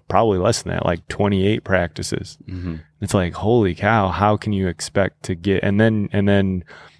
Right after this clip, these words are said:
Speaker 1: all right, I'm just doing this. So you jump all four years of high school, right? And let's say you do forty,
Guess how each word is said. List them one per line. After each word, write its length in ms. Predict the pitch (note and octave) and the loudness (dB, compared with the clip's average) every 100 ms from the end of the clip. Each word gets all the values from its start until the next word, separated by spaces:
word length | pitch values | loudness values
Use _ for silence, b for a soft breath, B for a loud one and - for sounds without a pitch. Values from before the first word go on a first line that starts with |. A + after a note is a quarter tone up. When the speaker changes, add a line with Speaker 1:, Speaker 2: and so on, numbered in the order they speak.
| _ - | _ -4
Speaker 1:
all 80 | F2+ | 0
right, 180 | F2 - | 0 -2
I'm 120 | G2+ | 0
just 260 | F#2+ - - | 0 -2 -2
doing 240 | F#2 F2 | 0 0
this. 140 | E2 | -4
So 480 | - G#2+ F#2+ F2+ E2 _ _ _ _ _ _ - - _ _ _ _ _ _ _ | 0 2 4 2 -4 _ _ _ _ _ _ -20 -20 _ _ _ _ _ _ _
you 160 | A2+ A2 | -4 -2
jump 420 | G2 A2 F#2+ - - | 2 2 2 -4 -8
all 260 | C3+ A2+ G#2+ | 2 2 2
four 240 | - A2 | 2 2
years 300 | G#2 G#2 F2+ | 4 2 2
of 100 | F#2+ | 0
high 160 | G2+ G#2 | 2 0
school, 320 | - F#2 F2+ | 0 -6 -2
right? 280 | F2+ F#2+ G#2+ _ B B B - | 0 0 0 _ B B B -4
And 140 | G2+ | 0
let's 220 | G2+ - | 2 0
say 140 | - G#2 | 2 2
you 140 | G2+ | 2
do 220 | F#2 G2+ | 0 -2
forty, 720 | F#2 - G#2+ G#2+ G2 F#2+ F#2 | -4 -2 2 4 2 0 -4